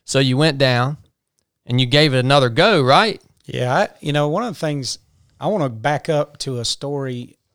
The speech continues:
Speaker 2: I think you'll probably remember when we ran that little eight-mile loop, and we would have run more, but we ran down, you and I and Blake were running down at Berry, and you twisted your ankle.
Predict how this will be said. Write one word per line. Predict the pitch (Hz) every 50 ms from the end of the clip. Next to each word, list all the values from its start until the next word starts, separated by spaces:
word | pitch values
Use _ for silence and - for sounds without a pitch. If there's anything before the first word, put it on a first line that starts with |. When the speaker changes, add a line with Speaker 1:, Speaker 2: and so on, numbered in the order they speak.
| - 117
Speaker 2:
I | 123
think | - - 156 143 123 -
you'll | 143 139
probably | 127 - 135 135 135 131 127
remember | 123 123 123 127 139 135 127 123 120 120
when | 120 123 123 123 127
we | 123 123 123
ran | 127 120 123 135 135 131
that | 127 131 123 123
little | 135 131 127
eight-mile | 127 131 143 131 139 131 131 127 123
loop, | 123 135 143 147 135 -
and | 127 120
we | 127 139
would | 151 196 196
have | 165 131
run | 139 135 127 120
more, | 120 131 143 139 127 120
but | 110 113 107 - _ _ _ _ _ _ _ _ _ _ _
we | - 131
ran | 120 131 135 135 135 127 120 117
down, | 123 135 139 139 139 139 131 131 123 - _ _ _ _ _ _ _
you | 139 135 139 135
and | 127 131
I | 131 135 135
and | 123 120 120 110
Blake | 127 127 135 131 123 -
were | 120 110
running | 113 127 135 131 123 120 113 107
down | 101 117 131 139 139 127 120 113 113 107 107 104 _ _ _ _ _ _ _ -
at | 123 110 - 123
Berry, | 117 131 131 131 127 123 123 120 120
and | 110 107 110
you | 107 104
twisted | 107 - - 151 139 - - 123 107
your | 107 110
ankle. | 120 127 135 - 170 160 156